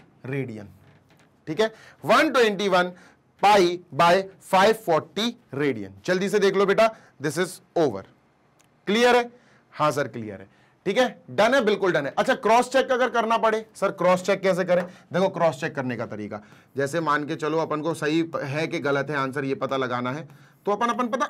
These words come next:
अब उल्टा कर लेंगे। उल्टा मतलब ये रेडियन में, इसको चलो डिग्री में कन्वर्ट करके देखें, इसको डिग्री में कन्वर्ट करके देखते हैं क्या करना पड़ेगा। सर सिंपल है, वन ट्वेंटी वन upon फ़ाइव फ़ोर्टी pi into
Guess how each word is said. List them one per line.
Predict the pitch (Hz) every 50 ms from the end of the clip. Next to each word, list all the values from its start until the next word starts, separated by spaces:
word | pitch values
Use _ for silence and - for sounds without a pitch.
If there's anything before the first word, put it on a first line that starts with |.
| -
अब | 233 233 233 -
उल्टा | 226 214 202 214 185
कर | 151 147
लेंगे। | 127 123 127 135 147
उल्टा | 180 190 220 226
मतलब | 233 214 247 240 - - - _ -
ये | 175 240
रेडियन | 220 233 233 240 254 269 269
में, | 294 311 294 -
इसको | 214 202 214 233
चलो | 185 226 226 220
डिग्री | 170 170 160 139 156 160
में | 160 156 135
कन्वर्ट | 139 139 135 131 131 -
करके | - 123 120 117 113
देखें, | 101 104 104 - 110 101 _ -
इसको | 180 - 240 220
डिग्री | 165 190 165 170 180 185
में | 180 175
कन्वर्ट | 165 151 143 139 135 135
करके | 135 131 131 - 120
देखते | 113 117 120 - 131
हैं | 127
क्या | - 180 190
करना | 185 202 202 208 202
पड़ेगा। | 185 196 190 190 180 190 190 190 - - - - - -
सर | 196 180
सिंपल | - 180 165 139 - 147 120
है, | 101 - - _ _ - - _
वन | 117 117 131 151 165 185 208 214
ट्वेंटी | 214 190 175 160 156 147 117 156 156
वन | 135 127 123 123 135 - - - - _ _ _ _ _ _ _ - - _ _ _ _ _ _ - _ _ _ _ _ _ _ - _ _ _ - - _ _ _ 147
upon | 147 143 165 175 185 190 -
फ़ाइव | - - 147 151 165 165
फ़ोर्टी | - - 147 135 127 127 - - 135 151 165 - - - _ _ _ _ _
pi | - - 143 139 131 127 143 156 - - - - - _ _ _ _ - - _ _ -
into | 180 185 180 175 160 151